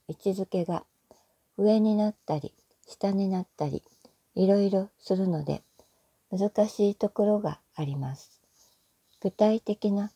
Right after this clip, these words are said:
政治権力は権力としての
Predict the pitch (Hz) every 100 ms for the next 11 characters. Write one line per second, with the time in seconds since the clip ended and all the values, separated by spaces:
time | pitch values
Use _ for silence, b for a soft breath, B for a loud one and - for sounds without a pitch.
0 | _ - 214 208 202 - 214 196 170 147
1 | - 139 - - _ _ _ _ _ _
2 | - 233 233 190 160 _ - 151 - 208
3 | 185 -